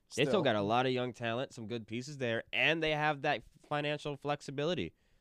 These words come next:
Speaker 1: The Clippers are gonna look, the Clippers are gonna be dangerous in
Speaker 2: I
Speaker 1: free
Speaker 2: think
Speaker 1: agency.
Speaker 2: the Clippers will land someone.
Speaker 1: Like,
Speaker 2: Whether,
Speaker 1: they will.
Speaker 2: whether it's, you know, I don't see K D going there, but money talks. We could see it. Anthony Davis, same thing. We'll see, you know.
Speaker 1: Kawhi.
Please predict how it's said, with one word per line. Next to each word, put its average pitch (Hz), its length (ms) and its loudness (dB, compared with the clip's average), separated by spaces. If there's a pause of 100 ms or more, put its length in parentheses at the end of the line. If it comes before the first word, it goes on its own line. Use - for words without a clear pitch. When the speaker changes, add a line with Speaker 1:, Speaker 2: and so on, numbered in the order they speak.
(160)
Speaker 1:
The 147 100 0
Clippers 196 400 0
are 160 40 -2
gonna 143 200 2
look, 143 220 -2 (220)
the 123 100 0
Clippers 208 300 0
are 156 40 -2
gonna 135 140 0
be 110 120 -4
dangerous 92 500 -4
in 98 80 -6
Speaker 2:
I 135 40 -2
Speaker 1:
free 165 100 -2
Speaker 2:
think 85 120 -2
Speaker 1:
agency. - 300 -10
Speaker 2:
the 151 80 -4
Clippers 185 420 -4
will 143 100 -4
land 117 260 -6
someone. 62 440 -16 (340)
Speaker 1:
Like, 180 80 0
Speaker 2:
Whether, 143 180 6
Speaker 1:
they 170 80 6
will. 90 200 2 (100)
Speaker 2:
whether 139 460 -2
it's, - 440 -14 (180)
you 123 140 -10
know, 92 340 -10
I 123 120 -4
don't 123 180 -6
see 123 240 -10
K 110 240 -14
D - 140 -16
going 58 320 -18
there, 90 180 -10
but 95 340 -12
money 104 320 -12
talks. 92 440 -14 (340)
We - 80 -14
could 113 200 -12
see - 160 -14
it. 92 280 -12
Anthony 120 380 -10
Davis, 107 340 -10
same 107 260 -10
thing. 90 380 -14 (880)
We'll 139 140 -8
see, - 180 -8
you - 60 -8
know. - 80 -10 (200)
Speaker 1:
Kawhi. 80 400 0